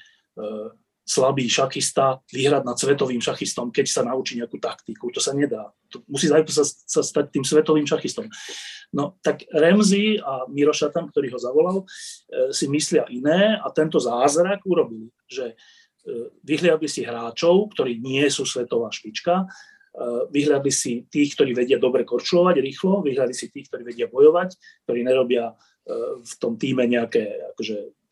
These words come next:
rozpory, e, ktorí nehrajú na seba. A, a za tie dva, tri, štyri roky urobili to, že už tretíkrát sme boli vo štvrťfinále. Predtým sme dlho, mnoho rokov sa nedostali ani medzi najlepších osem, dokonca raz hrozilo, že vypadneme z A skupiny majstrovstiev sveta.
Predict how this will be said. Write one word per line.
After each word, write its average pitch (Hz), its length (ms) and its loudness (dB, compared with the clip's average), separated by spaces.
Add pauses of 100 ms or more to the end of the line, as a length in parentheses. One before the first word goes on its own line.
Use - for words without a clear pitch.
rozpory, 220 540 4
e, - 0 - (520)
ktorí 127 460 0
nehrajú 123 340 2
na 120 80 -2
seba. 196 380 2 (380)
A, 120 240 -8
a - 240 -10
za 123 240 -2
tie 117 160 -4
dva, 156 320 4
tri, 156 400 0
štyri 156 320 -2
roky 127 320 -2
urobili 151 480 4
to, 156 160 8
že 139 80 4
už 135 100 -2
tretíkrát 170 540 -2
sme 143 160 -10
boli 143 180 0
vo 139 140 -4
štvrťfinále. 127 560 -6
Predtým 160 240 0
sme - 180 -8
dlho, 165 400 4
mnoho 147 380 -10
rokov 156 260 0
sa 135 140 -10
nedostali 156 400 -2
ani 151 160 -8
medzi 143 180 -12
najlepších 143 460 0
osem, 160 240 -6
dokonca 143 320 -4
raz 147 240 -2
hrozilo, 147 260 0
že 135 160 -2
vypadneme 131 540 -4
z 123 100 -2
A 143 140 4
skupiny 135 340 -8
majstrovstiev 123 540 -6
sveta. 117 260 -6